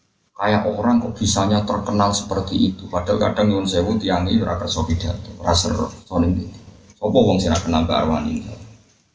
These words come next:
Tapi ora pidato, ora nganggo iklan. Lah wong kepengin tajwide bener intisab ning Mbak Arwani. Mbah Munawir.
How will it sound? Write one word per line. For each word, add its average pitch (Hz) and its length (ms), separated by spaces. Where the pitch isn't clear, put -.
Tapi 98 240
ora 87 160
pidato, 90 560
ora 80 240
nganggo 85 240
iklan. - 320
Lah 82 160
wong 101 480
kepengin 92 400
tajwide 87 480
bener - 320
intisab 95 400
ning 87 160
Mbak - 160
Arwani. - 360
Mbah 78 160
Munawir. 80 480